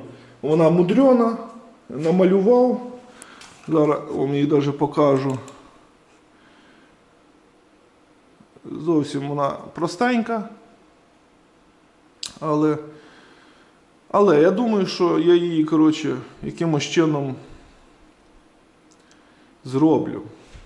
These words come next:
Не знаю, вам видно, не видно. Так, дві секундочки, зачекайте, не гарячкуйте. Так.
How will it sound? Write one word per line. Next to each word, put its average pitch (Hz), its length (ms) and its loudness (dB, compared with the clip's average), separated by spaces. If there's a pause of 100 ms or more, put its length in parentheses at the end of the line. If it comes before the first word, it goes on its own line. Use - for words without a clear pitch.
(680)
Не 139 120 -12
знаю, 127 280 -6
вам 123 180 -6
видно, 180 260 -4
не 135 100 -6
видно. 160 340 -4 (1500)
Так, 127 240 -14
дві 143 200 -8
секундочки, 135 720 -10
зачекайте, 131 680 -8 (340)
не 139 140 -12
гарячкуйте. 131 840 -8 (3000)
Так. 120 200 -10